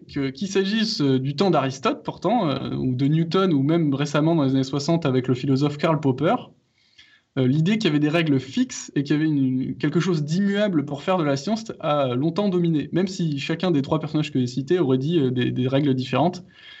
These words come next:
ils soutenaient tous qu'il y avait quand même quelque chose de, de fixe. Ça, c'est la thèse de la méthode statique.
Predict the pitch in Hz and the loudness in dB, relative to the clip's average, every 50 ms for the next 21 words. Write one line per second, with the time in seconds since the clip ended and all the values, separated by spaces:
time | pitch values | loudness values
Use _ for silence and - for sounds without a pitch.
0 | - - _ _ - 143 131 - - 135 151 151 139 139 - - - - 143 131 | -20 -20 _ _ -6 -4 -4 -2 -2 -2 0 0 0 0 -2 -6 -4 -2 0 0
1 | 131 131 135 127 139 156 165 - 139 131 - 170 165 139 131 120 120 120 120 - | 2 2 2 2 2 2 2 2 0 0 0 0 0 2 2 0 0 0 -2 -2
2 | 131 135 - - - - - _ _ _ _ _ _ _ - - - - 185 185 | -2 -4 -4 -6 -16 -18 -20 _ _ _ _ _ _ _ -20 -6 -2 -2 0 2
3 | 190 160 139 135 139 - 185 190 180 156 143 135 135 135 143 143 139 180 185 180 | 2 2 2 2 2 2 2 2 2 2 2 2 4 4 2 2 2 2 0 0
4 | 190 - - - - - - 160 143 - - 131 - - - - - | 0 -4 -10 -12 -12 -4 0 0 0 0 -2 -8 -8 -10 -14 -16 -18